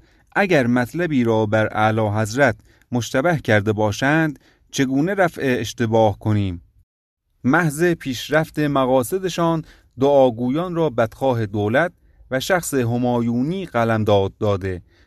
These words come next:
خاطر مبارک را مشوش نموده‌اند تا اگر مفاسد اعمالشان را عرض کنیم مقبول نیفتد.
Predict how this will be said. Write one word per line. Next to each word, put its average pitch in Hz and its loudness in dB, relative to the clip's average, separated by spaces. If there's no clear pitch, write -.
خاطر 107 2
مبارک 107 2
را 160 0
مشوش 120 -2
نموده‌اند 95 -4
تا 175 4
اگر 165 2
مفاسد 165 -2
اعمالشان 139 0
را 107 2
عرض 107 -2
کنیم 170 -4
مقبول 117 -2
نیفتد. 104 -4